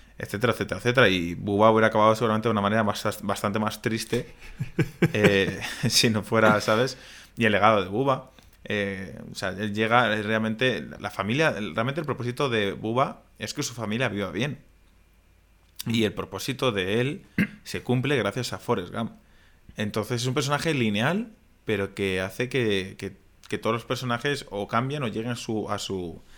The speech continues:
Speaker 1: a su objetivo. Hay una cosa que me, que, que me
Speaker 2: Ujú.
Speaker 1: encantaría, eh, y es de que si alguna pers-, alguna vez, eh, adaptan el libro de Gummy y Co, em,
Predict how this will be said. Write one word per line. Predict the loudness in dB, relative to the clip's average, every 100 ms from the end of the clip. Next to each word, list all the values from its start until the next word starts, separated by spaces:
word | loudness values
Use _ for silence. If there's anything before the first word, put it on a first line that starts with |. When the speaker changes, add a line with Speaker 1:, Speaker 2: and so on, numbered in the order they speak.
| -20 -20 -18 -10
Speaker 1:
a |
su | -6 -6
objetivo. | -6 -4 -4 -6 -14 _ _ -20 -10
Hay | -2 2
una | 2
cosa | 0 -2
que |
me, | -4 -6
que, | -6 -6 -8 -10
que | -6
me | -4
Speaker 2:
Ujú. |
Speaker 1:
encantaría, | -4 -6 -6 -4 -6 -8 -6
eh, | -2 0 0 0 -4 -10
y | -8 -6
es | -6 -2
de | -2
que | -2
si | -2 0 0
alguna | 2 0
pers-, | -2 -4
alguna | -2 0 0
vez, | 0 -2
eh, | -4 -4 -2
adaptan | -2 -4 -4 -2
el | -2
libro | -4 -4 -2
de | -2 -2
Gummy | -2 -4 -6
y | -8 -6
Co, | -2 -2 -2 -14 -20 -20 -20 -20 _ 0
em, | 2 2 2 -2